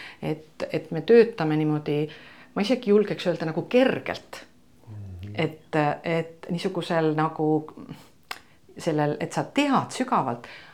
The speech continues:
Speaker 1: aga sa ei pea seda tooma sinna sisse.
Speaker 2: Ja võib juhtuda, et sa, see, see on ka õiglane nagu soovitada, et noh, et see on võib-olla hoopis teine töö ja hoopis teise inimesega, aga et sulle, noh,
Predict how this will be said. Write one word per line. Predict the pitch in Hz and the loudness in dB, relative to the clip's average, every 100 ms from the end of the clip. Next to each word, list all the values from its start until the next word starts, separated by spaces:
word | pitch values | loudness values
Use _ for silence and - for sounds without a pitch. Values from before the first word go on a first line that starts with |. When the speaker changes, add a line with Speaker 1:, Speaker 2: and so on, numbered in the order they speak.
| - | -12
Speaker 1:
aga | - 170 180 | -6 -4 -4
sa | 175 | -4
ei | 151 | 2
pea | 233 | 2
seda | 180 - - | 2 -4 0
tooma | 180 139 | 2 2
sinna | 113 135 120 | -4 -6 -6
sisse. | 143 - - - - - | -8 -8 -10 -12 -14 -10
Speaker 2:
Ja | 120 | -2
võib | 113 139 | 2 4
juhtuda, | 185 185 127 120 | 4 6 4 4
et | - | -2
sa, | 123 117 - | 0 0 0
see, | - - | -8 -8
see | - | -4
on | 123 120 120 | -2 -2 -4
ka | - 110 113 127 | -8 -6 -2 6
õiglane | 131 117 113 107 107 | 6 6 -2 -2 -6
nagu | 104 107 | -8 -8
soovitada, | - 185 214 113 - 90 95 - - - | 2 4 4 0 -4 -6 -6 -10 -12 -6
et | 110 | -4
noh, | 120 110 | -4 -8
et | - | -8
see | - | -4
on | 127 | 2
võib-olla | 120 127 | 4 4
hoopis | - - | 4 2
teine | 120 | 4
töö | 175 180 143 | 8 8 8
ja | 107 | 4
hoopis | 107 - | 0 4
teise | 131 123 175 | 4 6 6
inimesega, | 180 101 98 98 101 101 - - - - | 6 2 -2 -2 -2 -2 -6 -20 -20 -10
aga | 110 117 | 0 2
et | 117 | 2
sulle, | - 151 127 104 104 - - | 4 6 6 4 0 -2 -4
noh, | 127 | -4